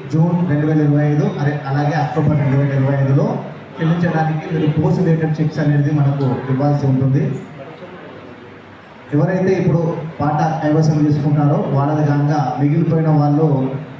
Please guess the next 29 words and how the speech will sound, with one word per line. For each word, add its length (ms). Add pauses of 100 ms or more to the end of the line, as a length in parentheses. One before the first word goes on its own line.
(140)
ఐదు 160
లక్షల 340
డిపాజిట్ 400
అనేది 600 (220)
అగ్రిమెంట్ 460
అయిన 220
తర్వాత 680 (100)
వాళ్ళకు 300
మేము 380
రిఫండ్ 400
అనేది 300
చేస్తాము, 400
వాళ్ళది 240
వాళ్ళకి 200
రిటర్న్ 260
ఇస్తాము. 640 (1400)
ఎవరైతే 440
ఇప్పుడు 440
అగ్రి-, 360
ఇప్పుడు 400
తాయ్ 180
బజార్ 320
పాటను 420
కైవసం 360
చేసుకుంటారో 720
వాళ్ళు 420
ఎప్పుడైనా 480 (200)
మధ్య, 360 (200)
మధ్యలో 600